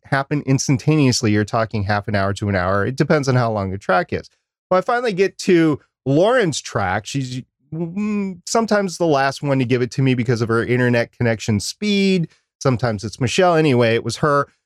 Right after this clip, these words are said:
So I start processing the file. I get it into Movie Studio sixteen, and I try to pull the track down to her track in the template that I have,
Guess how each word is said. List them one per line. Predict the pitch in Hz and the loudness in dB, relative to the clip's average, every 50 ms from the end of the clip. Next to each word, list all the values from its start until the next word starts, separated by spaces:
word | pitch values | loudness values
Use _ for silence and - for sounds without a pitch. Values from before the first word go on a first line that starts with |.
| _ - | _ -4
So | - - 143 139 139 135 135 131 131 | 0 2 4 4 4 4 4 2 0
I | - 120 131 135 131 127 123 | 0 0 0 0 -2 -2 -4
start | - - 208 202 196 - | -4 -2 -2 -2 -2 0
processing | - 175 165 160 - 175 160 156 - 151 139 | -2 -2 -2 0 0 -2 0 0 0 0 0
the | 135 120 | 0 -2
file. | - - 190 214 214 196 185 175 165 143 - _ _ _ _ _ | -2 0 2 2 4 4 4 2 0 -2 -6 _ _ _ _ _
I | 147 147 147 | 0 0 0
get | 135 127 175 190 190 | 2 2 2 2 2
it | 196 180 | 2 2
into | 175 180 180 180 151 - - 180 165 156 156 151 147 143 127 - _ _ _ _ _ - | 4 4 2 2 0 0 2 4 4 6 6 4 4 2 0 -2 _ _ _ _ _ 2
Movie | 127 135 175 262 294 294 131 - | 2 4 4 2 2 0 0 0
Studio | - - - - 156 151 139 127 127 123 117 110 110 117 131 | 0 -2 0 2 2 4 4 4 4 4 4 4 2 2 0
sixteen, | - - - 147 135 - - - - - - - 208 214 180 139 131 147 196 220 - _ _ _ _ _ _ _ _ _ _ _ _ _ _ _ | -2 -4 -4 -4 -4 -4 -4 -6 -6 -4 0 2 2 4 4 4 4 2 2 0 -2 _ _ _ _ _ _ _ _ _ _ _ _ _ _ _
and | - 165 160 156 151 156 - | 0 2 4 4 2 2 0
I | 139 139 | -2 -4
try | 135 - - 175 196 | -4 -4 -4 -2 -2
to | 202 202 | -2 -4
pull | - _ - 180 175 | -6 _ -2 0 0
the | 165 151 | 0 0
track | 139 - - 175 175 196 196 _ | -4 -2 -2 -2 -2 -2 -4 _
down | - 147 135 131 131 131 131 | 0 2 4 4 4 2 0
to | - - 147 123 | 0 0 0 2
her | 117 143 135 135 127 123 - _ | 2 2 2 2 2 0 -2 _
track | - - - 160 170 156 123 120 - _ | -8 -4 -2 0 0 0 -2 -2 -4 _
in | - 120 120 117 117 117 120 113 | -6 -2 0 0 2 2 2 2
the | 113 117 101 | 2 0 0
template | - - 165 180 - - 113 - | -2 -2 -2 0 0 -2 -2 0
that | - 101 104 | 0 0 0
I | 104 98 | 0 0
have, | 104 107 104 107 131 | 0 0 0 -2 -2